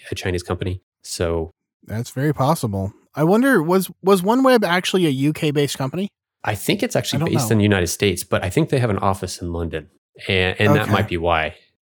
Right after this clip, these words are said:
Speaker 2: Well, in, in the case of, like, what is obviously kind of a, you know, cold adversary, if you will,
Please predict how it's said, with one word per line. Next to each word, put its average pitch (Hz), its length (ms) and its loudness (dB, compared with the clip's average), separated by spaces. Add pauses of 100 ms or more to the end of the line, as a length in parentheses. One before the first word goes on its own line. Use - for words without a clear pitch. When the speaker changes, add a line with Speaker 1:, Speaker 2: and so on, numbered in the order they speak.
(180)
Speaker 2:
Well, 175 140 4
in, 185 200 2
in 202 220 4
the 175 160 2
case 220 360 2
of, 135 380 2
like, 123 340 -2 (380)
what 156 180 2
is 139 120 4
obviously 131 520 2
kind 113 200 -4
of 107 120 -4
a, 101 260 -6 (840)
you 120 120 -8
know, - 140 -14
cold 127 380 0
adversary, 110 600 -4
if 98 120 -6
you 104 100 -4
will, 92 300 -6